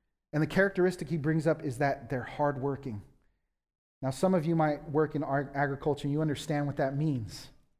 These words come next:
I have a neighbor, he had to tell me about this. He, he used to work on a farm, a, a dairy farm. And when I would talk to this neighbor, he would say, "You know,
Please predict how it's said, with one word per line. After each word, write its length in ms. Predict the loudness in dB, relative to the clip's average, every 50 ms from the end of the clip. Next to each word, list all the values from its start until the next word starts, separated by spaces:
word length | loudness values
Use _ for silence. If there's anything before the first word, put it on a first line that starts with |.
| _ _ _ _ _ _ _ _ _ _ -4 2
I 60 | 4
have 100 | 4 4
a 60 | 4 2
neighbor, 400 | 4 6 6 6 6 6 4 2
he 100 | 4 4
had 140 | 4 4
to 80 | 2 0
tell 240 | -4 2 2 4 4
me 100 | 4 4
about 300 | 4 4 4 2 2 0
this. 260 | -2 -4 -4 -6 -6
He, 240 | -2 0 0 0 0
he 120 | -2 -2
used 180 | -2 -2 -2 0
to 60 | 0
work 220 | 2 2 2 2
on 60 | 0 -2
a 60 | -2
farm, 400 | -2 -2 -2 0 0 0 -2 -6 -10 -18 -20 -10 -2
a, 140 | 0 0 2 2
a 80 | 0 -2
dairy 320 | 2 2 4 4 4 4
farm. 300 | 2 -2 -6 -8 -8 -10 -12 -16 -20 _ _ _ _ _ _ _ _ _ _ _ _ _ _ _ _ _ _ _ _ _ -4
And 280 | -2 0 0 0 2
when 140 | 2 4 4
I 60 | 6
would 160 | 6 4 4 4
talk 320 | 4 4 4 4 2 -2
to 240 | -2 -2 -2 -2 -2
this 240 | -2 -2 -2 -2 0
neighbor, 300 | 0 2 2 2 2 2
he 160 | 0 0 0
would 160 | -2 -2 -2
say, 180 | -2 -2 -2 0
"You 140 | 0 0 2
know, 280 | 2 2 2 0 -2